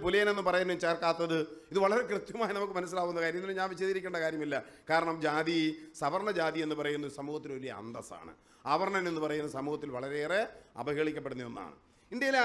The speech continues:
അയിത്തത്തെക്കുറിച്ച് നോക്കിക്കോളൂ. ഇന്ത്യയിൽ നാലിലൊന്ന് ജനങ്ങൾ അയിത്തം ആചരിക്കുന്നു ഇപ്പോഴും. അയിത്തം എന്ന് പറഞ്ഞാൽ മറ്റുള്ളവരുടെ വീട്ടിൽ പ്രവേശിപ്പിക്കില്ല, ഒന്നിച്ചിരുന്ന് ആഹാരം കഴിക്കില്ല, കുടിക്കാൻ വെള്ളം കൊടുക്കില്ല. ഇത് എൻ്റെ കണക്കല്ല, നാഷണൽ കമ്മീഷൻ്റെ കണക്കാണ്.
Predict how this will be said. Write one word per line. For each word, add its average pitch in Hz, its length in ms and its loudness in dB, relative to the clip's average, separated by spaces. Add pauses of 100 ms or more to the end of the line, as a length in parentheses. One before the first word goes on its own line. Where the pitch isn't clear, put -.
(140)
അയിത്തത്തെക്കുറിച്ച് 240 680 0
നോക്കിക്കോളൂ. 190 460 2 (600)
ഇന്ത്യയിൽ 277 260 2 (120)
നാലിലൊന്ന് 233 500 2 (100)
ജനങ്ങൾ 214 320 0
അയിത്തം 208 320 -2
ആചരിക്കുന്നു 170 440 -2
ഇപ്പോഴും. 156 300 -4 (180)
അയിത്തം 190 280 -2
എന്ന് 202 160 -2
പറഞ്ഞാൽ 202 280 2 (540)
മറ്റുള്ളവരുടെ 185 540 2
വീട്ടിൽ 185 260 0
പ്രവേശിപ്പിക്കില്ല, 175 600 -2 (400)
ഒന്നിച്ചിരുന്ന് 180 460 -2
ആഹാരം 180 300 2
കഴിക്കില്ല, 180 340 0 (340)
കുടിക്കാൻ 175 400 0
വെള്ളം 180 220 2
കൊടുക്കില്ല. 180 340 -2
ഇത് 185 100 0
എൻ്റെ 190 160 0
കണക്കല്ല, 208 320 2 (220)
നാഷണൽ 170 300 -4
കമ്മീഷൻ്റെ 175 420 -4
കണക്കാണ്. 165 400 -2